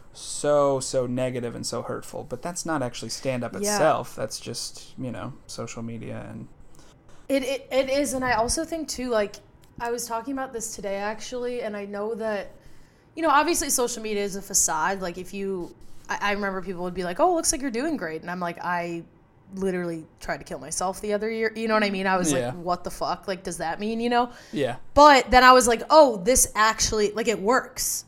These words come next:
Speaker 2: and it's propaganda." And I think, too, like, I was talking about it in the stand-up aspect of how recently, like, people in Chicago will be like, "Oh, you're booked all the time," and I'm like, "I'm not." But I guess, like,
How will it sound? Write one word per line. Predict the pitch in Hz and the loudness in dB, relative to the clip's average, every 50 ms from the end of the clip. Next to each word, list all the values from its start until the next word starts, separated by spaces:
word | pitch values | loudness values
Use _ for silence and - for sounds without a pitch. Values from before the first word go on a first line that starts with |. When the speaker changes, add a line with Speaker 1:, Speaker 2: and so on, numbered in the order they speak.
| - | -8
Speaker 2:
and | - 208 214 | -6 -6 -4
it's | 208 - | 0 0
propaganda." | - 233 233 233 226 185 170 180 190 202 190 180 139 110 131 - - | 2 4 4 4 2 0 -2 -2 -2 -2 -2 -4 -6 -8 -10 -10 -8
And | - 196 208 | -4 -2 0
I | 214 214 | 0 0
think, | 208 226 247 254 254 - | 2 0 0 0 -2 -6
too, | - - 233 233 233 | -8 -6 -4 -4 -2
like, | 220 196 165 131 - - - - - - - _ _ _ | -2 -2 -2 -4 -6 -12 -16 -18 -18 -20 -20 _ _ _
I | - 226 | -4 -2
was | 226 | 0
talking | - 240 254 262 285 | 2 0 0 2 2
about | 277 269 | 2 2
it | 269 247 226 | 2 0 -2
in | 214 | -2
the | 214 - | -2 0
stand-up | - - - 185 175 202 220 226 | 0 0 0 -2 -4 -4 -4 -2
aspect | 240 247 254 254 - - 269 262 262 262 208 | 2 2 2 2 2 0 0 -2 -4 -4 -8
of | 185 | -6
how | 180 202 185 185 180 180 175 175 175 - - - - - - - - - - - - _ _ _ - - - - - - - - - - - _ _ - | -2 2 4 4 4 4 2 -2 -6 -14 -20 -20 -20 -20 -20 -20 -20 -20 -20 -20 -20 _ _ _ -20 -20 -20 -20 -20 -20 -20 -20 -20 -20 -20 _ _ -6
recently, | 220 247 - - 277 226 220 214 202 190 185 185 170 - - - | -2 -2 0 0 0 -2 -2 -4 -6 -6 -6 -8 -10 -12 -16 -10
like, | - 196 190 180 - - | -8 -6 -6 -6 -8 -12
people | - 214 208 196 208 | -12 -10 -6 -6 -6
in | 196 | -6
Chicago | 185 - 185 - 180 180 185 180 180 | -6 -8 -4 0 2 2 2 2 0
will | 175 | 0
be | 165 170 165 | -2 -4 -6
like, | 160 160 156 - - | -6 -6 -6 -4 -4
"Oh, | 233 | -4
you're | 247 226 214 | -2 -2 -2
booked | 147 202 233 233 - 196 | -2 -2 -4 -2 0 0
all | 180 170 | 0 0
the | 156 160 | 0 -4
time," | - 175 160 151 143 | -6 -6 -6 -8 -10
and | 147 147 | -12 -14
I'm | 156 156 160 | -14 -12 -12
like, | 156 139 143 - - - - - - - _ _ | -12 -12 -14 -18 -20 -20 -20 -20 -20 -20 _ _
"I'm | 180 175 170 165 160 160 | -12 -12 -12 -14 -14 -12
not." | 156 165 226 277 233 - - - - - _ _ _ _ _ _ | -8 -6 -4 -4 -4 -6 -8 -14 -18 -18 _ _ _ _ _ _
But | 240 240 | 4 4
I | 254 | 6
guess, | 247 302 294 - | 6 6 6 6
like, | 330 311 311 | 6 4 4